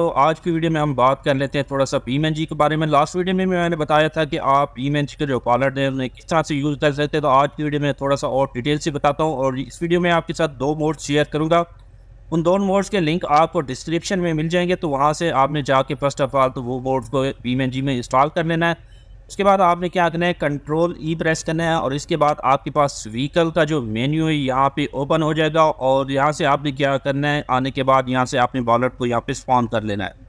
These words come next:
अच्छा, यहाँ पे आपने जो वॉलेट इंस्टॉल करने हैं ये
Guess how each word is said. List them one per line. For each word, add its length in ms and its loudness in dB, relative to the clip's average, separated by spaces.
अच्छा, 200 0
यहाँ 260 4
पे 260 0
आपने 240 2
जो 100 0
वॉलेट 300 2
इंस्टॉल 300 0
करने 180 -2
हैं 100 0
ये 180 0